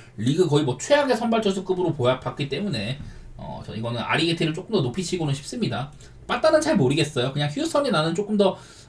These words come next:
어, 뭔가 이제 구심점은 있는 팀이다. 그냥 그렇게만 보고 있는데, 선발 투수부터 애매한 건 있는 것 같습니다. 그다음에 슈벨렌바흐랑 랜디 바스케스가 붙는 샌디에고 대 애틀랜타. 작년에 애틀랜타의, 어, 슈벨렌바흐는 그냥 올 시즌의 발견급이었었죠.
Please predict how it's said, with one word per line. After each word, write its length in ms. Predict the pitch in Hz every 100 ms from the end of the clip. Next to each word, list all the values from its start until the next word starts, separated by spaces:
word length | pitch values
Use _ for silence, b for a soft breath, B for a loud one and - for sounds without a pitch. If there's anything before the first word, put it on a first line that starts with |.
| -
어, 180 | 117 117
뭔가 240 | 127 135
이제 180 | 131 143
구심점은 600 | - 170 233 226 208 170
있는 240 | 135 180
팀이다. 320 | 175 202 170
그냥 120 | 165 160
그렇게만 340 | 185 185 214
보고 240 | 147 135 160
있는데, 420 | 120 131 160 - b b b -
선발 260 | 208 254
투수부터 560 | 254 226 220 208 208 127
애매한 400 | 135 160 160 156
건 160 | 160
있는 160 | 123 131
것 60 | 139
같습니다. 720 | - 110 95 76 - 151 170 - - - - - - - - - - B B B B
그다음에 200 | - 123
슈벨렌바흐랑 920 | - 262 285 269 247 220 202 202 196
랜디 240 | 131 156 196
바스케스가 500 | 185 - 170 170 160
붙는 420 | 135 131 110 113
샌디에고 460 | 160 190 190 180 160
대 120 | 113
애틀랜타. 520 | - 147 123 - - B B B -
작년에 480 | - 226 277 226
애틀랜타의, 680 | 143 220 247 240 226 214 196
어, 260 | 151 135 135
슈벨렌바흐는 680 | - 254 277 254 233 202 185
그냥 260 | 175 147
올 100 | 147
시즌의 280 | 156 208 202
발견급이었었죠. 1120 | - 127 185 175 160 135 120 110 - 107 135